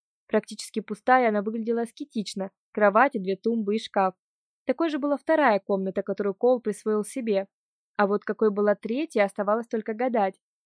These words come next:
Я задержалась перед запертой на ключ дверью и, уже собираясь возвращаться в ванную, тронула круглую ручку. Та повернулась, и дверь отворилась. Дыхание обратилось в морозный пар.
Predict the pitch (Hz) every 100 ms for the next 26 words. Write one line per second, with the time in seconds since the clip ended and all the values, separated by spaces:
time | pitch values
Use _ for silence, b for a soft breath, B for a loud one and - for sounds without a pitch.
0 | _ _ 208 214 214 220 226 240 214 -
1 | 208 196 214 208 - 208 202 202 214 196
2 | 196 254 254 208 196 208 - 202 214 208
3 | - 202 202 220 - 202 214 254 240 190
4 | 208 220 220 208 208 202 220 247 226 190
5 | - 196 _ _ _ _ _ 214 208 208
6 | 202 202 214 254 208 - _ _ _ _
7 | 208 180 196 196 - 196 - 208 233 208
8 | 185 - _ _ _ _ _ _ _ 190
9 | 196 - 240 247 214 196 202 - 226 220
10 | 208 208 214 220 220 240 - 240 202